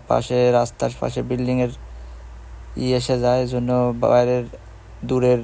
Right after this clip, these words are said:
ভিউগুলা নেওয়া যায় না। তারপর চেষ্টা করেছিলাম যেটুকু নিতে পারছি, এইটুকুই, আহ, আপনাদের মাঝে তুলে ধরলাম।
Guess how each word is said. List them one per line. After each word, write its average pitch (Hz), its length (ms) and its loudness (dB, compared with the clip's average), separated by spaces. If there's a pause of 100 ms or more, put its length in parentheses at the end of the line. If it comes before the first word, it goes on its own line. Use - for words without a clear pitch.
(320)
ভিউগুলা 131 380 4
নেওয়া 123 280 4
যায় 120 160 2
না। 123 220 0 (540)
তারপর 135 220 -2
চেষ্টা 139 300 2
করেছিলাম 139 360 2
যেটুকু 131 280 0
নিতে 127 200 0
পারছি, 123 240 0
এইটুকুই, 127 560 0 (720)
আহ, 117 340 4
আপনাদের 120 340 0
মাঝে 120 200 2
তুলে 120 260 0
ধরলাম। 131 500 2